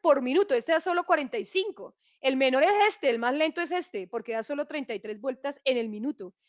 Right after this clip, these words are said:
En cambio, este es más rápido porque da setenta y ocho vueltas por minuto. Si uno mira los discos de C D, por ejemplo, ¿a dónde fue que nosotros consultamos? Que fue que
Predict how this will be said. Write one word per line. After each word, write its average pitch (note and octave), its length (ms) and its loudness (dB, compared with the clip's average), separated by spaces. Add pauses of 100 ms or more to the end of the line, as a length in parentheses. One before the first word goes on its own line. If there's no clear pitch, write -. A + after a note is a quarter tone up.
(100)
En A#3+ 120 -6
cambio, C4 340 0
este D4+ 180 -2
es C4+ 100 -8
más D4 160 2
rápido D4+ 400 0
porque A3 220 -8
da A3 120 -8
setenta C#4+ 760 0
y A#3 80 0
ocho A#3 220 -6
vueltas C#4 300 -4
por C4 200 -8
minuto. G#3 400 -12 (640)
Si - 140 -4
uno E4+ 180 4
mira G4 280 6
los E4+ 280 0
discos C#4 400 -6
de C#4+ 100 0
C D4+ 260 -4
D, C4+ 300 -2
por B3 140 -4
ejemplo, G#3 340 -8
¿a B3 60 -4
dónde A#3+ 220 -6
fue B3 140 -10
que B3 120 -10
nosotros G3+ 340 -14
consultamos? G#3 720 -20
Que A3 120 -18
fue G#3 180 -20
que G3 160 -20